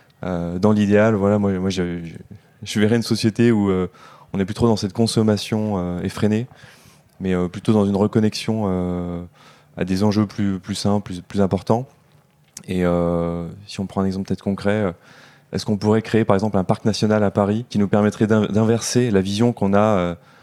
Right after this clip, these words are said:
du vivant ou de la biodiversité et plutôt de la voir d'une manière, euh, de,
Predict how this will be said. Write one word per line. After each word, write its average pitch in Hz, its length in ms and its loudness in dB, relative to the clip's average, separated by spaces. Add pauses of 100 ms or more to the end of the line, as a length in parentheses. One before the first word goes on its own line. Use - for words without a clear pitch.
(320)
du 92 100 -10
vivant 101 280 2
ou 110 40 2
de 98 60 2
la 92 60 4
biodiversité 101 760 0
et 85 60 -4
plutôt 107 240 -4
de 98 60 -4
la 92 60 0
voir 98 220 0
d'une 92 140 -4
manière, 98 320 0 (540)
euh, 85 260 -4
de, 85 360 -8